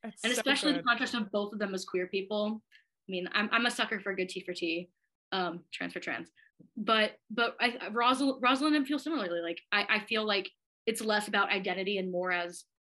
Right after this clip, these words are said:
Speaker 2: queer, queer, a queer person with a, with a, with a, with a s-, with a distinct look and a distinct confidence, because Rosalind is that show.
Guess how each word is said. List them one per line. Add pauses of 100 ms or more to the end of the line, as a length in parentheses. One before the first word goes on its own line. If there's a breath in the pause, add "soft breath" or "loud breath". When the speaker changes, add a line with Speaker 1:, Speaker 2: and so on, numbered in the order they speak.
(280)
Speaker 2:
queer,
queer,
a
queer
person
with
a,
with
a,
with
a,
with
a
s-, (260)
with
a
distinct
look
and
a
distinct (180)
confidence,
because (720 soft breath)
Rosalind (260)
is
that
show.